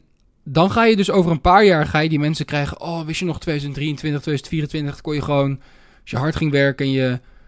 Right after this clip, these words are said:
zette gewoon je mind op succes en je investeerde in jezelf en je was gewoon gefocust, kon je gewoon financieel vrij worden. Kon je vanuit daar doorgaan en skills voor het leven opbouwen." En je kon letterlijk met je laptop internet voor een paar duizend euro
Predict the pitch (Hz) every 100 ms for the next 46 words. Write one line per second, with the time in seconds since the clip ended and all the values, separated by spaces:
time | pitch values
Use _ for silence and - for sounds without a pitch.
0 | - - 151 156 151 147 139 143 139 -
1 | 135 151 139 135 - 135 123 117 - -
2 | 143 139 127 - 175 147 139 165 160 147
3 | 135 139 139 135 139 - 151 - 156 156
4 | 151 - 175 165 160 151 147 - - -
5 | - - 180 170 170 143 147 156 165 117
6 | 107 139 135 143 143 131 131 127 143 147
7 | 123 113 - 143 127 127 120 139 160 110
8 | 110 92 82 - _ _ _ - 131 151
9 | 165 165 165 165 151 147 160 147 170 175
10 | 147 120 - 143 135 - 151 143 139 143
11 | 143 - 160 151 143 143